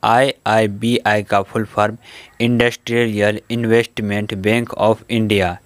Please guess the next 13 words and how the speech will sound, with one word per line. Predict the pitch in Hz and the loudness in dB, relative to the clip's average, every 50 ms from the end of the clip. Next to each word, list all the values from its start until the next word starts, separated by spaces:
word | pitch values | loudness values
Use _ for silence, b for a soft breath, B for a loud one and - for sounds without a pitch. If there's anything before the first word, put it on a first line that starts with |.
| B B B B B B B B | B B B B B B B B
इंडस्ट्रियल | 123 117 117 123 127 - - _ - 120 123 127 117 117 104 101 101 104 110 - _ - | -2 0 2 2 0 0 -2 _ -2 0 0 0 0 -2 -2 -2 -2 -4 -6 -10 _ -6
इन्वेस्टमेंट | 117 123 127 120 120 123 127 - _ - 123 113 104 101 104 110 107 - - _ _ _ - 101 | -4 -2 0 2 2 2 2 0 _ -8 -6 -6 -4 -4 -6 -6 -8 -12 -16 _ _ _ -12 -6
बैंक | 98 113 110 117 127 131 120 - - - - | 0 2 2 2 2 0 -4 -8 -12 -6 0
ऑफ | 104 104 113 113 110 - - _ - | 2 2 2 2 0 -4 -12 _ -4
इंडिया। | 113 120 120 113 104 98 90 87 87 - _ _ _ _ _ _ _ _ _ _ _ _ | -2 0 0 0 0 0 -2 -4 -6 -10 _ _ _ _ _ _ _ _ _ _ _ _
नेक्स्ट | - 110 117 120 127 127 - - - - | 2 4 6 6 4 2 0 -6 -10 -4
वर्ड | 120 120 120 113 107 | 0 2 2 2 0
है | 113 110 110 113 117 - _ _ _ _ - | -2 -4 -4 -4 -6 -8 _ _ _ _ -4
एनएचबी। | 110 117 117 120 127 131 135 - _ - 110 117 117 - - - 104 101 113 110 107 101 92 90 - _ _ - | 0 0 2 0 0 -2 -8 -12 _ -2 0 0 0 -2 -6 -18 -12 -8 -6 -4 -4 -4 -8 -12 -16 _ _ 0
एनएचबी | 113 120 123 127 - - 113 117 117 117 - - 107 107 113 113 | 0 0 0 0 -4 -4 -2 -2 -2 -4 -6 -10 -6 -4 -4 -4
का | 110 - 110 104 | 0 0 0 0
फुल | 101 - - 120 107 | 0 -2 -4 -4 -4
फॉर्म | - - 107 104 107 | -2 -2 -2 -2 -2